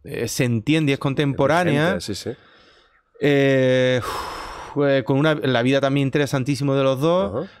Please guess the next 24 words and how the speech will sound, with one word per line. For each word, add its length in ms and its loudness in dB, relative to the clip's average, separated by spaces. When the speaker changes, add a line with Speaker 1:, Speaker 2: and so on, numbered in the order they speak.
Speaker 1:
comprometidos 880 0
con 160 0
el 100 2
arte, 200 0
o 60 0
sea, 160 2
ahí 120 2
estaría, 440 0
ahí, 140 2
ahí. 220 0
Yo, 540 0
me 240 2
cuesta 300 0
mucho 320 0
decir 300 0
esto, 360 -8
¿eh? 300 0
Me 120 -2
cuesta 220 -2
mucho 240 0
decir 260 -2
esto. 300 -8
Pero 380 0
por 400 0